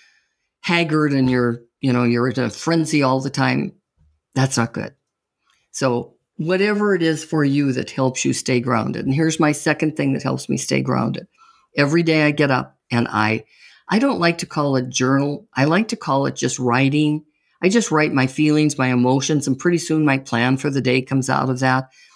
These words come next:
And I heard Julia Cameron, she wrote The Artist's Way. She calls it magic, and she calls it her morning pages.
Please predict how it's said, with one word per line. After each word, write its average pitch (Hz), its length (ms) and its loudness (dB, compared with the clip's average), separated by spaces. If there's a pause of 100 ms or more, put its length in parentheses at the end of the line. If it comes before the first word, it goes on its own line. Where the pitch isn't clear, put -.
(320)
And 165 100 0
I 170 80 2
heard 233 280 0
Julia 175 360 2
Cameron, 147 580 0
she 147 140 -4
wrote 143 280 -2
The - 100 -2
Artist's 131 420 -2
Way. 143 280 -4 (480)
She - 160 -2
calls 190 340 0
it 127 140 0
magic, - 640 -2
and 117 160 -2
she 156 140 0
calls 147 360 0
it 139 140 -4
her 135 180 -2
morning 135 500 2
pages. 139 600 -2